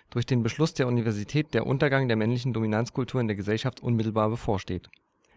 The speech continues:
Andernfalls ist es nicht erklärlich, warum ihnen so viel an einem verwaltungsinternen Dokument liegt, von dem sie bis vor kurzem keinerlei Notiz genommen haben. Prominent zitiert wird immer wieder die neurechte Wochenzeitung Junge Freiheit,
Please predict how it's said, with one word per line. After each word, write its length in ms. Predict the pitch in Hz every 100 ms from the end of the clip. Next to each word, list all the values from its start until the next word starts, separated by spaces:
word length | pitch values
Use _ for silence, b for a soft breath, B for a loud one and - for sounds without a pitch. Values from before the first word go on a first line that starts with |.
| b
Andernfalls 560 | - 143 165 - 165 151
ist 160 | 135
es 100 | 123
nicht 200 | 135 135
erklärlich, 540 | 127 - 135 143 175 - -
warum 260 | 113 123
ihnen 200 | 123 120
so 140 | 110 139
viel 260 | - 151
an 160 | 117 117
einem 240 | 120 117
verwaltungsinternen 800 | 113 113 120 143 131 127 135 123
Dokument 440 | 120 - 107 123 -
liegt, 220 | 139 - B B
von 180 | - 117
dem 160 | 120
sie 120 | 120 120
bis 160 | 117
vor 180 | - 110
kurzem 320 | 131 - 135
keinerlei 380 | 123 120 110 110
Notiz 400 | 110 - 123 -
genommen 320 | 104 95 92
haben. 260 | 92 92 95 _ _ _ _ _ -
Prominent 400 | - 143 139 135
zitiert 440 | - 139 - 170 202 B -
wird 160 | 135
immer 200 | 135 143
wieder 180 | 139 143
die 100 | 123
neurechte 500 | 123 123 127 120 127
Wochenzeitung 580 | 110 120 139 - 131 135
Junge 220 | 120 123
Freiheit, 500 | 123 120 113 135 156